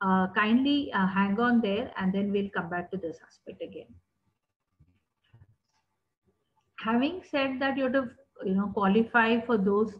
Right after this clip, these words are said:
three, uh, basic criteria. Another patentable filter that is there in the Indian Patent Act, and that is relevant to each one of us as pharmacists, is this sec-, uh, section, which is called section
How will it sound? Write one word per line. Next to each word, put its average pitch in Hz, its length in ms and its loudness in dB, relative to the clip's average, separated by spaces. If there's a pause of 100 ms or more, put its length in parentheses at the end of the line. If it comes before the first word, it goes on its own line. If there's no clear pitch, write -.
three, 233 420 2 (280)
uh, 170 320 -4
basic 190 480 2 (180)
criteria. 180 680 -4 (560)
Another 254 520 2
patentable 240 560 0 (140)
filter 202 460 0 (120)
that 202 200 -6
is 196 120 -4
there 208 160 -4
in 240 140 0
the 226 100 -2
Indian 196 340 0
Patent 180 360 -4
Act, 220 280 -6 (120)
and 196 120 -2
that 196 140 0
is 196 220 0
relevant 214 460 2
to 269 100 -8
each 247 400 -2
one 214 180 0
of 208 160 -8
us 226 160 -8
as 202 220 -6
pharmacists, 190 480 0 (240)
is 240 320 0 (320)
this 294 320 -2
sec-, - 400 -6
uh, 196 120 -4
section, - 540 -4
which 202 160 -2
is 208 120 -4
called 214 200 -4
section 214 460 0